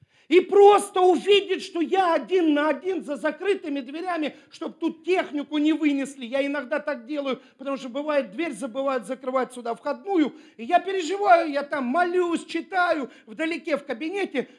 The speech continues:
Тут неизвестно, что может произойти, поэтому я иногда закрываю входную дверь. И вы представьте, я закрыл дверь, позаботился о технике.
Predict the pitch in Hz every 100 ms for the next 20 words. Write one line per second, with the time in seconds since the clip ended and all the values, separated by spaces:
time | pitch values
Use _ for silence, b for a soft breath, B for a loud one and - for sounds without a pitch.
0 | _ 359 359 359 302 370 247 359 - 381
1 | 359 320 339 359 330 359 339 254 277 311
2 | 349 349 320 381 392 349 403 294 339 370
3 | 392 403 381 - 349 311 349 330 262 247
4 | - b b 277 349 359 370 381 - -
5 | 427 415 - 330 330 262 320 320 359 294
6 | 202 285 277 B B - 302 330 330 339
7 | 311 - 294 277 294 277 269 - 247